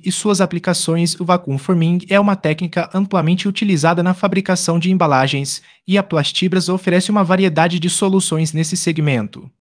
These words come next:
As embalagens produzidas por vacuum forming são leves, duráveis e podem ser moldadas em uma infinidade de formas,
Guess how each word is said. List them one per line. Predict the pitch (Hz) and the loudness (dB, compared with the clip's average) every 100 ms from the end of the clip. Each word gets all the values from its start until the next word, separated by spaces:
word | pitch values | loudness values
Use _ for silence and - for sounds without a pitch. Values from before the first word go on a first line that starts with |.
| - | -10
As | 123 | -6
embalagens | 123 156 180 170 185 | -2 0 0 0 -2
produzidas | - 220 208 185 185 180 | -6 -4 -4 -2 -2 -2
por | - 196 | -2 -4
vacuum | 185 180 156 | -2 -2 -4
forming | 156 175 160 175 | -4 -2 -2 -2
são | 175 180 156 | -2 -4 -2
leves, | 131 117 101 - - | -2 -2 -6 -14 -12
duráveis | - 165 156 151 165 - | -4 0 0 0 -6 -6
e | 180 | -8
podem | 220 214 | -4 -4
ser | 208 190 | -2 -2
moldadas | 170 180 143 151 147 139 | -2 -2 0 0 -2 -4
em | 156 | -4
uma | 175 | -2
infinidade | 180 190 196 143 139 | -2 -2 -2 0 0
de | 139 156 | 0 -4
formas, | - 170 165 135 - | -2 -2 -2 -4 -12